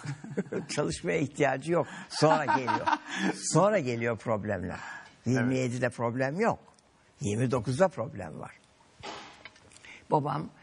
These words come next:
Speaker 1: Mısır'dan gelen, pamukların yetiştiği arazilerden gelen paralarla yaşıyor. Annesi de burada. Şimdi orası, e, kaymakamlık oldu.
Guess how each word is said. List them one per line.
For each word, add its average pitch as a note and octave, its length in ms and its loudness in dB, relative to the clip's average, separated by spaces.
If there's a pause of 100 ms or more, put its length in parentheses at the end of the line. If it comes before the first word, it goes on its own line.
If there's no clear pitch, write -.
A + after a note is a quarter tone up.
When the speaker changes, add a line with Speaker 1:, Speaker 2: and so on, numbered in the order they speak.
Speaker 1:
Mısır'dan A#2+ 560 0
gelen, G#2+ 400 -4 (420)
pamukların D#3 840 0 (840)
yetiştiği - 540 -2
arazilerden B2 840 -2
gelen - 300 -8 (200)
paralarla B2+ 640 -2
yaşıyor. D#3 460 -4 (400)
Annesi F3+ 380 0
de B2+ 120 -2
burada. E3+ 320 -6 (260)
Şimdi G#3 340 0
orası, F#3+ 600 0 (540)
e, D#3 380 2 (640)
kaymakamlık E3+ 680 0
oldu. G#2 340 -4